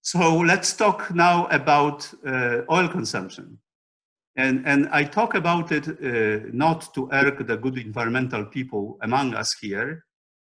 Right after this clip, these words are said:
um, but because there is a tight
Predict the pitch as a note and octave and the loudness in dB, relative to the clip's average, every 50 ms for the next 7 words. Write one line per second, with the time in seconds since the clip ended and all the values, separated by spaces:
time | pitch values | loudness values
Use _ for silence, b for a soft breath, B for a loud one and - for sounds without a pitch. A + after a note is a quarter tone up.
0 | _ - A#2+ B2 A#2 A2+ A2 A2+ A#2 B2 A#2+ - _ _ _ _ _ _ _ _ | _ 0 0 2 2 2 0 -2 -4 -8 -10 -16 _ _ _ _ _ _ _ _
1 | _ _ - E3+ F3+ E3 D3+ - - - - _ _ _ _ _ _ _ _ - | _ _ 2 4 4 4 2 0 -6 -14 -20 _ _ _ _ _ _ _ _ -10
2 | C3+ C3 - - C3 C3 C#3+ C#3 C3+ C#3 C#3 C#3+ C3+ - C3+ B2 B2 - - - | -8 -4 0 0 2 2 2 2 2 4 4 4 2 2 0 -2 -2 -4 -12 -12
3 | - - D#3 D#3+ F3+ G3 G3 - - | 0 4 4 4 4 4 0 -6 -12